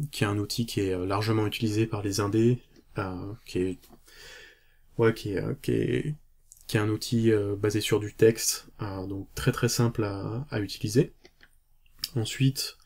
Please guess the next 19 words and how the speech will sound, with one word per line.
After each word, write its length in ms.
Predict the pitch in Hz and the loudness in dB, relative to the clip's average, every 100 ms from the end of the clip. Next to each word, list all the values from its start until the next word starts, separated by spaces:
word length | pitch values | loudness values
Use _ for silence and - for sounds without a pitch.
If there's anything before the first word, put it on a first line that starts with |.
| - - - _ _ - | -20 -20 -20 _ _ -6
euh, 260 | 101 98 113 | -4 -6 2
ma 140 | 123 | 6
relation, 400 | 120 135 - 170 | 8 8 6 6
en 40 | 147 | 6
fait, 220 | 147 147 | 6 6
avec 260 | 107 104 - | 4 2 0
les, 180 | 104 | 2
euh, 400 | 98 95 95 101 113 - _ - - | 0 -2 -6 -8 -10 -14 _ -20 -10
avec 280 | 110 104 101 | -2 -2 -2
les, 340 | 98 92 104 147 - - - - - _ _ - | -4 -4 -4 -6 -12 -20 -18 -18 -20 _ _ -6
les 220 | 117 101 | -2 0
leads 440 | 104 110 127 127 113 | 2 6 8 10 8
et 60 | |
puis 180 | - 107 | 4 -2
les, 340 | 98 95 92 | 0 2 2
les 180 | 98 101 | 2 0
directeurs, 800 | 101 104 101 - 117 120 120 - - - | 2 2 2 6 6 6 4 -8 -18 -8
euh, 400 | 101 95 98 123 | -6 -4 -4 -2
c'est, 280 | - 113 | 0 0